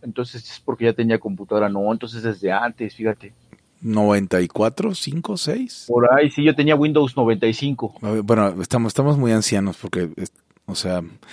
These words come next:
Speaker 2: pero ya nadie tiene computadora además. O sea, digo, si tienes que chambear, tienes computadora.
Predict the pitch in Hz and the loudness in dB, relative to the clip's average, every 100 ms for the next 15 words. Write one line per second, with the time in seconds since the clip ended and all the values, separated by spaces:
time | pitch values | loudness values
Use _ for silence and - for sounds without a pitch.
0 | - - 143 240 320 - 277 269 202 160 | -10 -2 2 4 4 2 2 0 -2 -2
1 | 143 160 247 202 107 101 92 - - - | 2 2 4 2 2 0 -4 -10 -14 -2
2 | 143 165 170 - 127 202 220 - - 135 | 2 6 4 2 0 0 0 0 0 4
3 | 139 139 139 123 - 113 120 120 101 - | 4 4 0 -4 -6 -8 -2 0 0 -4